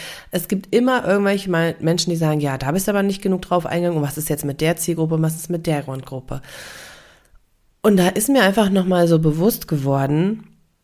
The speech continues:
dass es unheimlich schwer ist, als Mama, ähm, da dran zu bleiben und da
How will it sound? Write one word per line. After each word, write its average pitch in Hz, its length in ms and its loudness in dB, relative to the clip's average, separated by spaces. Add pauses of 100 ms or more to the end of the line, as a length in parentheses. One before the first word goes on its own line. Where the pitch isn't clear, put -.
(1040)
dass 165 420 0
es 175 280 -6
unheimlich 208 600 4
schwer 170 540 2
ist, 160 200 -2
als 151 300 -2
Mama, 156 600 0 (140)
ähm, 156 720 0 (1200)
da 165 240 4
dran 175 220 2
zu 175 160 0
bleiben 123 580 -4
und 156 380 -2
da 143 480 -2